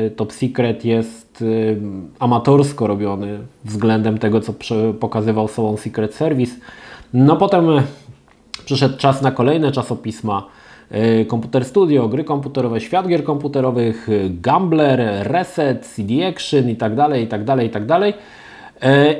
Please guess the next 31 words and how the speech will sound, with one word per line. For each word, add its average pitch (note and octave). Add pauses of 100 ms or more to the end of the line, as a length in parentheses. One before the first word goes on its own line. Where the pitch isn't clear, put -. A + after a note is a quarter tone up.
(180)
i D#3+
w B2
morzu G#3+
tych F3
wszystkich F3+
czasopism, D3
e, C#3 (480)
Top D3
Secret D3
był C3+
chyba B2
jednym A#2+
z A2
najsłabszych, A#2 (120)
e, F#2+
pism B2+ (120)
o A#2
grach. A#2+ (520)
I F3
z -
tego, C#4+
co C#4
mi G#3+
się G#3+
wydaje, B2
nie F#3
jestem G#3
tutaj E3+
do D#3
końca C#3+
pewien, A#2+